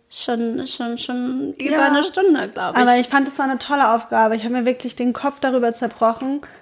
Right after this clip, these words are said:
Speaker 2: Es hat mir viel Spaß gemacht. Wenn ihr eine Liste habt,
Speaker 1: Ja.
Speaker 2: eine Top Ten List an German Artists, German Voices oder deutschsprachige KünstlerInnen, dann, ich, mich würd's mega interessieren. Also,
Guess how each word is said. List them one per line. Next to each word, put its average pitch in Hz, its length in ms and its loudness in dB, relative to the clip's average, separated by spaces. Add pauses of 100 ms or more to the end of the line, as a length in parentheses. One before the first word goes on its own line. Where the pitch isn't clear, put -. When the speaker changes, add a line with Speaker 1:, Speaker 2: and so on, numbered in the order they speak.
Speaker 2:
Es - 80 -20
hat 262 80 -4
mir 254 140 -2
viel 285 180 -4
Spaß 262 380 -4
gemacht. 240 280 -6 (580)
Wenn 269 240 0
ihr 302 400 2 (120)
eine 226 160 -4
Liste 339 440 0
habt, 254 180 0
Speaker 1:
Ja. 247 60 -4 (140)
Speaker 2:
eine 233 160 -4
Top 339 300 0
Ten 311 260 2
List 233 360 0
an 233 140 -2
German 285 340 2
Artists, 285 800 -2 (180)
German 311 360 2
Voices 294 580 0 (240)
oder 262 360 2
deutschsprachige 262 840 -2
KünstlerInnen, 262 680 -2 (320)
dann, 240 380 0 (140)
ich, - 280 -4
mich 240 260 -4
würd's 226 260 -2
mega 220 340 0
interessieren. 208 640 -4 (120)
Also, 220 460 2